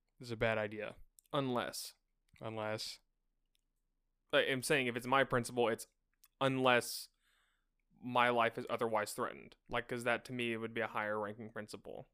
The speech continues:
Speaker 1: Well, uh, uh, that's not where I'm going.
Speaker 2: Okay,
Speaker 1: But
Speaker 2: but, but still, like, it, I think it's important that to acknowledge that I think we're talking in two different s-,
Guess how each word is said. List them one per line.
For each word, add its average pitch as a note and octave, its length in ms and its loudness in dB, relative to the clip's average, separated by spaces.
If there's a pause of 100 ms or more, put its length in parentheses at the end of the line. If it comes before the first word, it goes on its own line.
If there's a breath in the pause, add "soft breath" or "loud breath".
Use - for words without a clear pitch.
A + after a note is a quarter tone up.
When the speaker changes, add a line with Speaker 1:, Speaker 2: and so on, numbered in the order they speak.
(840 soft breath)
Speaker 1:
Well, C#3 200 4
uh, B2+ 300 -4 (1300)
uh, B2+ 140 0
that's C3+ 220 -2
not C3 140 0
where A#2+ 100 2
I'm A2+ 60 -4
going. G#2+ 380 -2
Speaker 2:
Okay, A#2+ 280 2
Speaker 1:
But - 40 -12 (220)
Speaker 2:
but, C#3+ 160 4
but C#3 120 2
still, C#3+ 360 10
like, B2+ 160 6
it, B2 160 2
I B2+ 80 4
think C#3+ 180 0
it's B2+ 100 -2
important B2+ 600 2
that A#2+ 160 4 (240)
to C#3 100 -2
acknowledge B2+ 300 6
that B2 100 6
I A#2+ 80 6
think D3 220 0
we're C3+ 80 2
talking C3+ 340 2
in A#2 80 0
two B2+ 120 -6
different A2+ 260 -4
s-, - 80 -18